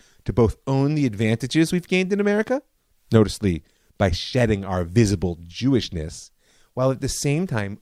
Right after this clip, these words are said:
owning the redemptive reality of our journey through history. We have much to offer in the coming conversation. And as Baldwin notes, a genuinely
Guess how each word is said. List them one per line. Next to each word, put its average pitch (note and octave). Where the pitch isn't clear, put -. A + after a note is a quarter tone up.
owning C3+
the C3
redemptive A2
reality F#2
of A#2
our G2+
journey G2
through B2
history. F#2
We A#2
have C3+
much A#2+
to -
offer C3+
in A2
the F#2+
coming F2+
conversation. D#2+
And C3+
as D3
Baldwin B2+
notes, C3
a B2
genuinely C#3+